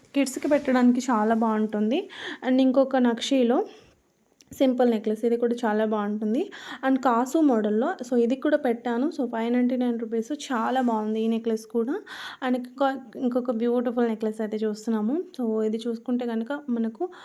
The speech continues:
ఆ, అంకట్ పోల్కిస్తో అయితే వచ్చేస్తుంది. ఇయర్ రింగ్స్ with pe-, ఇలా ఉంటుంది నెక్లెస్, చాలా బాగుంటుంది. And ఇది చూడండి ఈ నెక్లెస్,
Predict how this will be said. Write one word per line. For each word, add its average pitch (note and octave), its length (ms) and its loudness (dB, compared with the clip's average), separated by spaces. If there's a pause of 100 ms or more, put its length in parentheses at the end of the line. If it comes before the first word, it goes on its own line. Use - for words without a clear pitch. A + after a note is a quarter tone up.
(260)
ఆ, B3 240 -2
అంకట్ B3 360 0
పోల్కిస్తో A#3+ 500 4
అయితే G#3+ 200 -2
వచ్చేస్తుంది. A3 800 -4
ఇయర్ A#3+ 240 2
రింగ్స్ B3 340 2 (680)
with B3+ 260 -2 (100)
pe-, A#3 340 -2
ఇలా A#3 160 -4
ఉంటుంది G#3+ 460 -6 (880)
నెక్లెస్, A#3+ 380 -2
చాలా A3 280 -2
బాగుంటుంది. A3 420 -4
And C4+ 240 0
ఇది B3 120 -4
చూడండి B3 400 -2
ఈ C4+ 120 -4
నెక్లెస్, A#3+ 480 -4